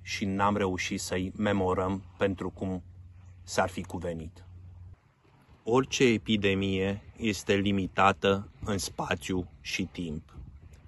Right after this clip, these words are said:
Vom mai avea infecții virale, bacteriale, vom mai avea noxe și toxime chimice, fizice și de altă natură. Noi, ca și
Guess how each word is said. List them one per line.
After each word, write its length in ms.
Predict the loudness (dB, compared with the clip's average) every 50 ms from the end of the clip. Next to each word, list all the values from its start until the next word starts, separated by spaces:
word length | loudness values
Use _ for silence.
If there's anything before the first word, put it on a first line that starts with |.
| -10
Vom 280 | -4 4 8 10 10 10
mai 220 | 10 10 8 8
avea 160 | 6 6 6
infecții 720 | 6 6 4 2 2 2 2 2 0 -2 -6 -6 -4 -4 -4
virale, 680 | -4 -2 0 2 4 6 6 6 4 2 0 -2 -6 -12 -20 -20 -20 -12 -4
bacteriale, 1000 | 2 6 6 6 6 6 4 2 2 4 4 6 6 6 4 2 -2 -4 -6 -12 -16 -10
vom 260 | 0 4 6 8 10
mai 160 | 10 10 10
avea 220 | 10 8 8 6
noxe 560 | 6 6 6 6 6 6 6 4 0 -2 -2 -2
și 180 | -2 -2 -4
toxime 500 | 0 0 0 0 0 0 0 0 0 0
chimice, 720 | -2 -4 -2 -2 0 0 0 -2 -2 0 0 0 0 -2 -8 -14 -20 -20 -20 -20 -20 -20
fizice 680 | -8 0 2 4 4 4 2 -2 -2 0 0 0 0 0 -4
și 180 | -6 -4 -2 0
de 100 | 2 2
altă 260 | 4 2 2 0 0
natură. 560 | -2 0 -2 -2 -4 -6 -6 -6 -8 -8 -12 -16 -20 -20 -20 -20 -20 -20 -20 -20 -20 -20 -20 -6 0
Noi, 320 | 4 8 10 10 10 8
ca 200 | 8 6 6 6
și 340 | 6 6 4 4 2 2